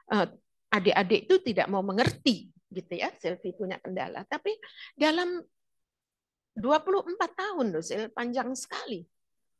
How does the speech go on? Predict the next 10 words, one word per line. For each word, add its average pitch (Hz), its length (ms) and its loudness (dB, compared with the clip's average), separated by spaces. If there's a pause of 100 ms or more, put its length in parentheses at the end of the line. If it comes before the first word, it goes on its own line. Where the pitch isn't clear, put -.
(520)
Mestinya 427 480 -2
ada 226 160 -2
hal-hal 202 460 -4
yang 226 180 -4 (800)
membuat 208 320 2
Sylvie 202 480 -4
tidak 220 400 -2
nyaman, 208 800 -4
tidak 190 320 -4
senang, 247 720 -6